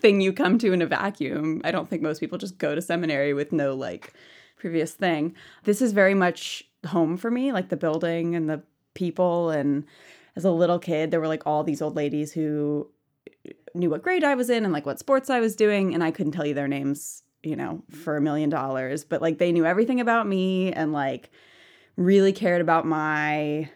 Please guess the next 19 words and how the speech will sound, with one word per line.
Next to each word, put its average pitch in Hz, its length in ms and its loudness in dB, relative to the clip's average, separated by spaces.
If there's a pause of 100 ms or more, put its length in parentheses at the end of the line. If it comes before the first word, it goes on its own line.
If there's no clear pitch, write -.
(960)
growth. 165 880 0
And 170 80 0
I 175 120 2
was, 175 200 0
I 180 80 2
have 180 140 -2
a 180 60 -2
postcard 175 500 -6
collection, 196 480 -6
and 170 100 0
I 151 80 0
was, 147 320 -6
uh, 143 340 -4
pulling 151 300 -4
them 151 120 -2
off 147 180 -8
my 143 80 -4
wall, 143 340 -2
my 147 200 -2